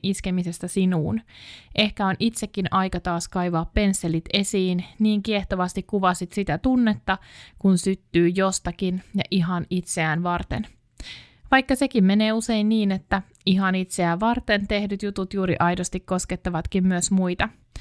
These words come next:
Sulla on taito olla äänelläsi läsnä ja saada liikkeelle voimia. Tiistai on viikon odotetuin päivä. Go Nani go."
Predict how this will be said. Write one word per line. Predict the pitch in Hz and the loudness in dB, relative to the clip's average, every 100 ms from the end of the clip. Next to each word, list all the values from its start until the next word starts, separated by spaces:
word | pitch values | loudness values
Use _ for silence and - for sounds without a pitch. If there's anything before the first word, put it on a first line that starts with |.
| - - - | -20 -20 -20
Sulla | - 240 220 202 | 0 4 6 4
on | 196 | 4
taito | 208 202 190 | 0 0 -2
olla | 185 180 | 0 0
äänelläsi | 220 220 190 175 170 180 | 0 2 2 2 0 2
läsnä | 220 240 226 214 - | 2 2 -2 -4 -4
ja | 196 | -4
saada | 185 185 180 170 | 0 0 0 0
liikkeelle | 175 - 170 170 180 | -2 -2 -2 -2 -2
voimia. | 175 175 185 196 _ _ - | -2 0 -2 -6 _ _ -2
Tiistai | 208 196 190 185 | 0 2 0 0
on | 175 | 2
viikon | 170 170 175 | 0 0 -4
odotetuin | 190 185 175 170 - 170 | -2 -2 -4 -6 -4 -4
päivä. | 175 165 - 190 - - - - 208 | -2 -4 -4 -8 -14 -20 -20 -8 2
Go | 185 180 | 2 4
Nani | 170 165 156 | 2 0 -2
go." | - 67 208 | -2 -2 -2